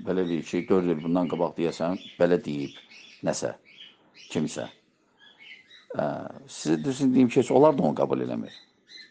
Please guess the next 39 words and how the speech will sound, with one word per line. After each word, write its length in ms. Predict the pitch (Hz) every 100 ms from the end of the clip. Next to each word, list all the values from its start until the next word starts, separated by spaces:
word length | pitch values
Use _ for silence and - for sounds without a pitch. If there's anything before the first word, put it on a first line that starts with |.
| _ -
Onlar 200 | 69 104
da 80 | 101
onu 160 | 82 -
ciddi 260 | - -
adam 200 | 80 78
kimi 180 | - -
baxmır. 260 | 82 80 127
Sadəcə 360 | 165 156 131 127
ondan 220 | 147 139
təbii 240 | 113 127 135
ki, 120 | 101
istifadə 360 | - 104 95 101
edəcəklər. 400 | 80 67 - - _ _ _ -
Eləyirlər 440 | 85 101 104 69 64
də. 60 | 69 - - - _ _ _ _ _ _ _ _ _ _ _ _ _ _
Görmürsünüz, 460 | 127 123 - 98 101
xoş 280 | - 98 -
gəldin. 760 | - 92 90 87 85 80 73 73
Elə 140 | 95 113
bir 80 | 104
ki, 140 | 113 -
qüç 160 | 113 -
salındı. 420 | 101 90 87 87
O 320 | 95 98 117 107 98
da 100 | 101
gördünüz, 800 | - 110 113 113 151 156 147 123
gördünüz. 540 | 123 120 113 139 147 - - - _ -
Kimlər 300 | 120 147 143
kimi 160 | 135 123
sən 160 | 117
sadə 320 | - 104 98
lövdülər 560 | 95 95 87 90 87 87
və 80 | 82
s. 160 | - 104 90
Təbii 220 | 107 123
ki, 60 | 123
onlar 160 | 107 107
aldacaqlar 560 | 107 92 90 92 76
ona. 240 | 67 65